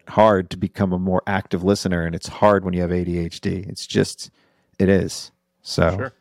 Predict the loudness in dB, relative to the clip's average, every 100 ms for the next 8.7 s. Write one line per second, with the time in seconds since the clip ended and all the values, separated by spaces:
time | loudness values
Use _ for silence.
0 | _ _ _ _ _ _ _ -4 0 0
1 | 0 2 2 4 0 0 -2 -2 0 2
2 | 2 4 4 2 2 4 4 2 0 2
3 | 2 0 -2 -4 -4 2 2 2 -4 -8
4 | -18 _ _ _ _ _ _ _ _ _
5 | _ _ _ 6 8 6 4 4 4 6
6 | 4 4 2 -2 2 2 2 -2 -2 0
7 | 0 0 -4 _ _ _ _ _ 0 0
8 | -2 0 0 0 2 2 2